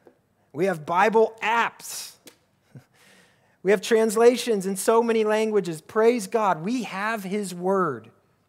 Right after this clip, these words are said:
Are you paying attention? Are you listening to God's word? Are you spending time reading it and studying it like, uh, you know, like, like you desire food? Do you desire his word?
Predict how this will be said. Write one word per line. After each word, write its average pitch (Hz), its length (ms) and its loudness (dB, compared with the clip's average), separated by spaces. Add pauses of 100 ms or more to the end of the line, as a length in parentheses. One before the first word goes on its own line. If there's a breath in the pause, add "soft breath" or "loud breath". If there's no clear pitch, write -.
(120)
Are 127 80 -12
you 135 120 -12
paying 151 240 -8
attention? 165 500 -12 (2500)
Are 127 100 -14
you 156 140 -10
listening 180 520 -6
to 185 120 -8
God's 170 360 -4
word? 175 340 -4
Are - 680 -20
you 175 80 -12
spending 202 340 -4
time 196 280 -2
reading 190 420 -4
it 170 140 -4
and 160 140 -8
studying 208 600 -4
it 156 200 -4
like, 151 220 -6 (340 soft breath)
uh, 156 40 -12
you 147 220 -12
know, 156 140 -4
like, 147 280 -8 (380)
like 151 220 -12
you 170 260 -10 (500)
desire 185 380 -4
food? 220 520 0
Do 170 80 -4
you 185 140 -4
desire 185 480 0
his 170 180 -6
word? 185 560 -4